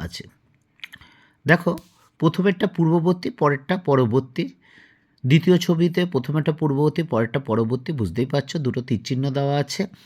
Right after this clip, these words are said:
দেখো, প্রথম ছবিটায় পূর্ববর্তী ঘটনাটাও উপর দিকে তীর চিহ্ন, পরবর্তী ঘটনার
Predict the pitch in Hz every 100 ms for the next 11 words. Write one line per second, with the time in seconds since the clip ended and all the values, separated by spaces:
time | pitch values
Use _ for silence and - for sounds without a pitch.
0 | - - _ _ _ _ _ - 185 175
1 | - 175 175 247 247 - 202 170 143 170
2 | - _ _ _ _ _ - 180 190 208
3 | 190 208 - 220 220 277 - 120 160 175
4 | 180 190 196 196 196 160 139 180 170 185
5 | 185 196 - 190 190 302 294 - - _
6 | _ _ _ - - - 113 113 135 -
7 | 156 156 175 185